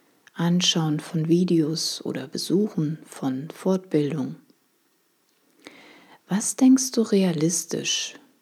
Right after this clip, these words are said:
Wie viel Zeit wirst du dafür investieren müssen? Zweiter Punkt, die Zeit. Zeit ist begrenzt und kostbar.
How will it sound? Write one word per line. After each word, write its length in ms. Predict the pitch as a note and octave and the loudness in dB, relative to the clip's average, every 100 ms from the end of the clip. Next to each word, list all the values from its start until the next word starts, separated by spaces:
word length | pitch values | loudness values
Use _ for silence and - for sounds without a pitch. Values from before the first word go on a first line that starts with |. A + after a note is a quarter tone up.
| _ _ _ | _ _ _
Wie 220 | F3 F#3 G#3+ | 2 2 2
viel 320 | - A#3 A#3+ | -2 0 0
Zeit 720 | - - C#3 C#3+ C#3+ - - - _ _ _ | -2 -4 -4 -6 -10 -14 -16 -20 _ _ _
wirst 360 | E3 D#3 - - | -4 -2 -2 -2
du 60 | |
dafür 500 | E3 F3+ - - C3+ | -2 -2 -4 -6 -4
investieren 800 | - E3 F#3 G3 - - C#3+ C3 | -4 -4 -4 -4 -4 -2 -2 -4
müssen? 320 | B2+ D3+ - - _ _ _ _ _ _ _ _ _ _ _ _ _ _ _ _ _ _ _ _ - _ - | -6 -8 -10 -16 _ _ _ _ _ _ _ _ _ _ _ _ _ _ _ _ _ _ _ _ -20 _ -14
Zweiter 600 | - - C#3+ D#3+ E3 D#3 | -10 -8 -4 -4 -4 -6
Punkt, 500 | - - C3+ D3+ - | -8 -12 -12 -10 -10
die 140 | - | -10
Zeit. 640 | - - E3 - - - - _ _ _ _ _ _ _ _ - | -6 -8 -8 -12 -14 -20 -20 _ _ _ _ _ _ _ _ -8
Zeit 580 | - F3 G3 C4+ - - | -2 0 4 2 2 -2
ist 300 | E3+ - - | -4 -4 -6
begrenzt 880 | D3+ - D3+ C3+ D3+ A3+ - - | -6 -4 -4 -2 -2 -2 -4 -4
und 240 | G#3 G#3 - | -2 -2 -4
kostbar. 640 | C#3 C#3 - - - - | -6 -6 -6 -8 -14 -14